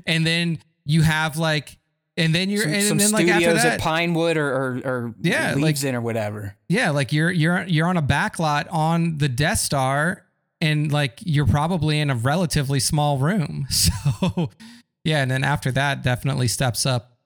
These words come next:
Speaker 1: uh, in terms of the, the location quality and everything else. So, yeah.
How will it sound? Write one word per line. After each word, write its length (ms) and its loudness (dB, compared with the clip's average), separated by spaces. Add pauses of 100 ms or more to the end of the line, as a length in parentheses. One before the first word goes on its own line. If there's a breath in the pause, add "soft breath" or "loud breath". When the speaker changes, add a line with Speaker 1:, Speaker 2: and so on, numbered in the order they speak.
(140)
Speaker 1:
uh, 240 2
in 100 0
terms 360 0
of 300 -2
the, 500 0
the 180 -2
location 500 0
quality 440 -2
and 100 -2
everything 360 -4
else. 200 -4
So, 160 -4
yeah. 220 0